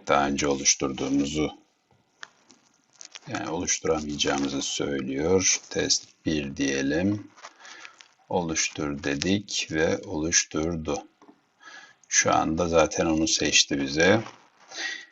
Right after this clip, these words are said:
Şimdi buradan içe aktar butonuna tıklıyoruz. Sunucu tarafında da zaten aynı şekilde dosyamızı seçiyoruz. Yine zaten dosyamızın desteklendiği türü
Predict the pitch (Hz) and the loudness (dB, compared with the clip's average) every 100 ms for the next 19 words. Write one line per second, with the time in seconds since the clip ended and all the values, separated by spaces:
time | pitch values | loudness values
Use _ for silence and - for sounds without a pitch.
0 | _ - _ _ - 117 117 110 110 - | _ -20 _ _ 4 6 8 10 8 8
1 | - - 113 95 - 85 73 71 - 78 | 6 8 10 8 6 4 4 2 -2 0
2 | 71 69 69 - _ - - - - 90 | 2 0 -2 -8 _ -8 -8 -6 2 4
3 | 87 92 - - 85 82 80 - 76 73 | 4 4 2 2 2 2 0 4 4 4
4 | 76 76 76 71 71 78 76 - - - | 2 2 2 2 2 4 4 2 -4 0
5 | 92 87 78 71 - 78 - 67 73 101 | 2 2 4 6 6 4 -2 -2 2 2
6 | 107 - - _ _ _ _ _ _ _ | 2 -8 -20 _ _ _ _ _ _ _
7 | _ _ _ - - 123 98 101 95 - | _ _ _ -20 -6 0 4 6 6 4
8 | 85 80 73 - 90 82 - 92 87 87 | 4 2 2 2 4 4 4 4 2 0
9 | 82 80 78 78 78 76 - 92 87 80 | 0 2 2 4 4 4 0 0 0 0
10 | 73 - 80 76 71 78 78 85 87 98 | 0 0 0 0 0 0 2 0 -2 -8
11 | - 90 80 - - - - 80 76 71 | -6 0 2 4 0 -4 -2 0 0 0
12 | 69 - - 87 78 76 76 80 | -2 -4 -4 0 0 2 2 0